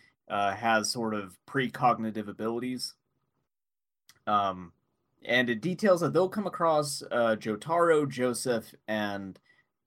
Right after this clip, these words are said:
Polnareff, uh, because Kakyoin and Avdol are, uh, as we soon find out, they're in the hospital. <laughs>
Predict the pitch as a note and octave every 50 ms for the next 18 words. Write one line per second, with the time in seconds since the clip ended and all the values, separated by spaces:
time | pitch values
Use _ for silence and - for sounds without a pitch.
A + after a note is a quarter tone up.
0 | _ - D3+ D#3 D3 C3 A2+ G2+ F#2 F2+ - - - _ _ _ _ - - G#2
1 | G2+ G2 G#2 G2+ - B2+ G#2 G2+ - - - B2 A2+ A2 - B2 B2+ B2 A#2+ A#2
2 | G#2+ G2+ G#2+ A2+ A2+ A2 G2 F#2+ G#2+ G#2 G2+ G2+ G2+ G2 F#2+ F2 - F#2+ F#2+ F#2+
3 | F#2+ F#2+ F#2+ F#2+ F#2 F2+ F2+ F2+ - - - - - G2+ F#2+ F#2+ G#2 G2+ G2 -
4 | D3 C#3+ C3+ A#2 - A#2 A2+ A2+ G#2+ G2+ G2+ - A2 B2 B2+ A2+ G2 - - F#2+
5 | F#2+ - - - B2+ A#2 A2 C#3+ - _